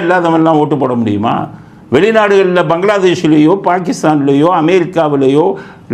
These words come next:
லண்டன்ல, இவ-, இங்க, இங்கிலாந்துலேயோ போய் நம்ம இந்தியர்கள் ஓட்டு போட முடியுமா அப்படிங்கிறத வச்சு தான் கொண்டு வந்தாங்க. இப்போ இங்கே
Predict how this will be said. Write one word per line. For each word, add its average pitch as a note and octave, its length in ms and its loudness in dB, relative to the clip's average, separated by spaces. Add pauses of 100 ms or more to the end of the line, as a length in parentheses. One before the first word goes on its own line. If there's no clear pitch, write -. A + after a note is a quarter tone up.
(120)
லண்டன்ல, F#3+ 400 0 (140)
இவ-, D#3 280 2
இங்க, D#3 140 0 (720)
இங்கிலாந்துலேயோ G3 560 2 (100)
போய் D#3+ 160 4 (140)
நம்ம D#3 160 2 (100)
இந்தியர்கள் F3+ 480 0
ஓட்டு D3+ 180 -2
போட C3+ 240 -2
முடியுமா A2+ 360 -4 (800)
அப்படிங்கிறத A#2+ 540 0
வச்சு A2+ 200 -4
தான் A2 260 -4
கொண்டு E3 180 -2
வந்தாங்க. G#2 600 -4 (380)
இப்போ G#2+ 240 -4
இங்கே G2+ 220 -2